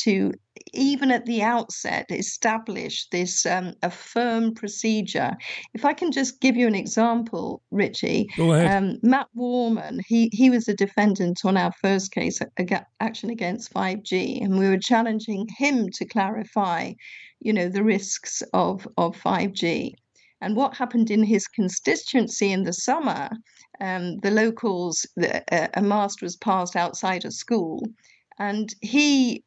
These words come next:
Speaker 1: <laughs> his public, his con-, constituents were really upset about it. And he's, he agreed it was a sensitive issue,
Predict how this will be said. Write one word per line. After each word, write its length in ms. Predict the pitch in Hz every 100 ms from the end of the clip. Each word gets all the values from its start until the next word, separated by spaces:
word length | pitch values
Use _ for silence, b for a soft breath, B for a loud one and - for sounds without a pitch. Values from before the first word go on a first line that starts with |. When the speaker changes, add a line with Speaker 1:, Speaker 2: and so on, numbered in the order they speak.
| _
Speaker 1:
<laughs> 840 | 226 - 240 226 - - _ 196 -
his 200 | 202 233
public, 460 | - 277 233 190 -
his 300 | 233 226 -
con-, 240 | - - _ _
constituents 760 | - 226 262 254 - 202 - -
were 100 | 202
really 280 | 220 208 185
upset 420 | - - 240 -
about 460 | 180 170 - 180
it. 200 | - - B B B B B _
And 180 | - 240
he's, 240 | 240 262 -
he 200 | 214 277
agreed 440 | 254 285 330 320 269
it 100 | 226
was 160 | 233
a 80 | 233
sensitive 920 | 233 - 339 349 - - 330 302 269
issue, 720 | 254 254 - 165 156 - 214